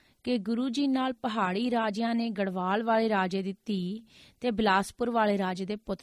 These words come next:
ਦੇ ਵਿਆਹ ਤੇ ਇਕੱਠੇ ਹੋਏ ਸਨ। ਗੁਰੂ ਜੀ ਨਾਲ ਜੋ ਪਾਉਂਟੇ ਟਿਕ ਰਹੇ ਸਨ,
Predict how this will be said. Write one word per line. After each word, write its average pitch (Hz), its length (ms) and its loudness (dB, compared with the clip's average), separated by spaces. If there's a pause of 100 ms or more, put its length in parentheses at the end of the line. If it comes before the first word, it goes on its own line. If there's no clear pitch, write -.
ਦੇ 196 120 -2
ਵਿਆਹ 185 280 2
ਤੇ 214 140 0
ਇਕੱਠੇ 220 420 0
ਹੋਏ 190 200 0
ਸਨ। 202 360 -10 (1000)
ਗੁਰੂ 233 280 0
ਜੀ 294 180 0
ਨਾਲ 285 300 4
ਜੋ 240 160 0
ਪਾਉਂਟੇ 214 460 -2
ਟਿਕ 220 280 -6
ਰਹੇ 226 220 0
ਸਨ, 190 320 -4